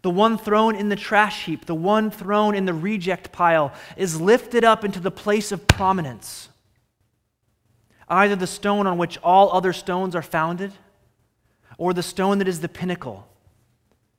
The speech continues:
And the psalm reminds us, and the singers already shouted outside Jerusalem when Jesus entered the city, that this is a stone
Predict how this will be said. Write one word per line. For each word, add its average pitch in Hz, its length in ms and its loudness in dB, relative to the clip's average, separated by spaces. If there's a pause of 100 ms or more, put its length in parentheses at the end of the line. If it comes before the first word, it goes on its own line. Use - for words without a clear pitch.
(1400)
And 156 100 -6
the 151 80 -6
psalm 180 360 -4
reminds 165 420 -6
us, - 460 -10
and 147 120 -6
the 143 60 -8
singers 185 400 -4
already 175 340 -6
shouted 147 440 -2
outside 135 560 -4
Jerusalem 120 680 -14 (300)
when 151 160 -8
Jesus 160 320 -2
entered 160 260 -10
the 143 80 -16
city, 151 280 -6
that 127 180 -10
this 180 200 -6
is 170 80 -8
a 160 80 -4
stone 170 680 -6